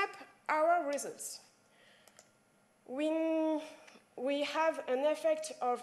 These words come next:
interaction on acoustic communication because the baby, um, produces more acoustic signals when the mother is silent than when she's interactive.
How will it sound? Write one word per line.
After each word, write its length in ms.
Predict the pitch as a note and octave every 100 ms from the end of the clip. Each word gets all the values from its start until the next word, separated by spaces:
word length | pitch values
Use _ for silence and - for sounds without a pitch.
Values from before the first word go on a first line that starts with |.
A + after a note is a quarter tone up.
| -
interaction 800 | E4 E4 D#4 C#4 C4 - B3+ B3 -
on 160 | A#3 A3+
acoustic 540 | C4+ C4 C4+ B3+ A#3+ -
communication 760 | A3+ G#3 G3 G3+ F#3+ - D4+ A4 - - _ - - _
because 420 | C4 C4 C#4+ C4+
the 60 | A3+
baby, 580 | B3 B3+ B3+ C4+ C4+ - -
um, 560 | A3 G#3+ G#3 G3+ G3+ G3 G#2+ - - - -
produces 720 | D4+ C#4 C#4 C4+ D4 C#4+ B3+ - - -
more 300 | C4 D#4 E4
acoustic 560 | C#4+ C#4+ D4 - D4 D4 - - - _ _ -
signals 600 | - C#4+ C#4+ C#4+ C#4 - -
when 240 | C4 B3+
the 80 | B3
mother 240 | B3 B3
is 100 | B3 -
silent 360 | A#3+ A#3 A3+
than 180 | G#3+ G3+
when 160 | A3 G#3+
she's 260 | - G3+
interactive. 680 | G3 G3 G3 F#3 - C4